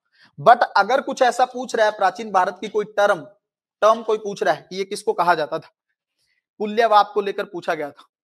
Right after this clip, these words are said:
ये, ये सारी चीजें किसको कही जाती, उस तरह के सवालों को आप सोच के आपको लगता है कि नहीं, नहीं, मेरे को नहीं बैठ रहा है।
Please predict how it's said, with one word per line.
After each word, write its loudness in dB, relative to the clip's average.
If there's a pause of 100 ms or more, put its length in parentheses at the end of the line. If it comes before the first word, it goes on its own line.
(360)
ये, -4
ये -8
सारी -2
चीजें -10
किसको -8
कही -6
जाती, -4
उस -12
तरह -2
के -6
सवालों -6
को -4
आप 2
सोच -8
के -4
आपको -4
लगता -8
है -8
कि -16
नहीं, -16
नहीं, -14
मेरे -10
को -14
नहीं -14
बैठ -6
रहा -4
है। -14